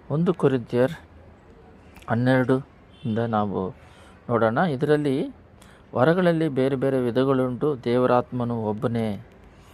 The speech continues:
ಅಂದ್ರೆ ಇದ್ರ ಫಲಗಳ ಬಗ್ಗೆ, ಆ, ದೇವರು ಮಾತಾಡಿದ್ದಾರೆ. ಮುಖ್ಯವಾಗಿ ದೇವರು ಇರು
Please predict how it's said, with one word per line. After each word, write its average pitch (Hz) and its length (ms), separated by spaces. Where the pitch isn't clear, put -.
ಅಂದ್ರೆ 156 260
ಇದ್ರ 160 240
ಫಲಗಳ 160 760
ಬಗ್ಗೆ, 120 500
ಆ, 240 40
ದೇವರು 113 300
ಮಾತಾಡಿದ್ದಾರೆ. 107 840
ಮುಖ್ಯವಾಗಿ 160 720
ದೇವರು 143 280
ಇರು 120 420